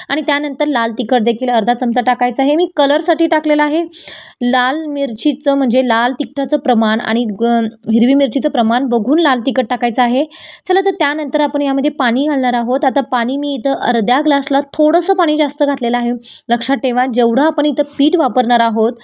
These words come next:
तेवढंच पाणी वापरायचं आहे, हे मात्र जरूर लक्षात ठेवा. चला तर, एकसारखं त्याला हलवत राहायचं, म्हणजे छान त्याला उकळी येईल. आता उकळी आली की लगेचच आपण यामध्ये पालक आणि कोथिंबीर जे काही बारीक करून घेतले आहे,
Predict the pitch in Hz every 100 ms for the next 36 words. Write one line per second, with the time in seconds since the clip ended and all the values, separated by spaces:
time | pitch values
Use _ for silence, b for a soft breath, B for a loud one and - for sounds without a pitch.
0 | B B B 311 311 349 349 311 277 262
1 | 233 240 254 262 254 262 247 262 233 226
2 | 277 269 - 247 254 254 262 B B B
3 | - 381 392 392 - 262 311 - 311 302
4 | - 311 330 320 _ _ - 277 262 269
5 | 240 240 269 302 226 254 294 247 240 247
6 | 233 240 247 254 233 214 285 330 262 240
7 | 269 B B - 330 320 - 349 339 277
8 | 220 294 226 214 247 294 247 226 233 220
9 | 214 262 214 226 233 - 247 254 311 330
10 | 247 233 262 - 262 - - 330 262 190
11 | 233 233 254 220 214 202 254 277 269 285
12 | 226 262 254 269